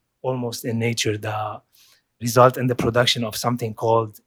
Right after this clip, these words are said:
locally produced melatonin in the cell, which is very different than the melatonin that we produce at night. And this melatonin is designed to clean off reactive molecules during the day on site within every cell.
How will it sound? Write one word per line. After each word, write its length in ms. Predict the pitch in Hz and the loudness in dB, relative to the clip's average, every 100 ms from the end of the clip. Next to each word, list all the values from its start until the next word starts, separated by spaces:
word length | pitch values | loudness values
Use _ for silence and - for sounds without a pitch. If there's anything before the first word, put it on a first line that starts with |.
| - | -4
locally 520 | 120 127 127 117 117 | 4 6 6 -2 -4
produced 560 | - 110 107 120 - | -6 -6 -4 -6 -6
melatonin 720 | 120 110 113 120 131 127 107 | -8 -6 -4 2 2 2 0
in 100 | 104 | -8
the 100 | 104 | -12
cell, 200 | 101 - 101 | -12 -10 -8
which 220 | 104 104 | -6 -4
is 160 | 107 95 | -4 -4
very 320 | 117 123 117 | 4 6 6
different 420 | 113 - 110 104 | 2 -2 -6 -6
than 340 | 107 104 104 98 - _ - | -8 -8 -10 -16 -20 _ -6
the 120 | 120 | -2
melatonin 560 | 113 113 - 120 110 | 0 2 6 6 4
that 120 | 113 113 | 0 -2
we 80 | |
produce 480 | 107 - 104 110 110 117 | 2 2 2 -4 -4 -6
at 120 | 104 | -2
night. 440 | 113 120 - - _ _ _ - | 2 2 0 -18 _ _ _ -6
And 220 | 113 110 | -2 -2
this 160 | 113 | 0
melatonin 640 | 123 117 113 135 127 120 120 | 2 4 4 4 6 6 2
is 580 | 117 113 110 107 107 - _ - | -2 -4 -4 -6 -10 -16 _ -10
designed 520 | 120 123 123 127 127 | -2 0 4 4 4
to 80 | - | 0
clean 340 | 117 - 127 123 | -6 0 4 6
off 400 | 117 117 - - _ _ - | 6 4 0 -10 _ _ -6
reactive 460 | 120 120 123 123 110 | 2 4 4 0 0
molecules 540 | 117 127 120 117 104 | 4 6 4 -4 -12
during 440 | - 127 135 123 | -2 4 6 4
the 120 | 113 107 | -2 -2
day 240 | 113 113 - | -2 -2 4
on 260 | 131 127 | 4 6
site 460 | 120 - 117 104 - | 2 2 2 2 -6
within 280 | 120 110 113 | -4 0 0
every 280 | 113 104 104 | 0 -4 -4
cell. 280 | - 101 | -6 -8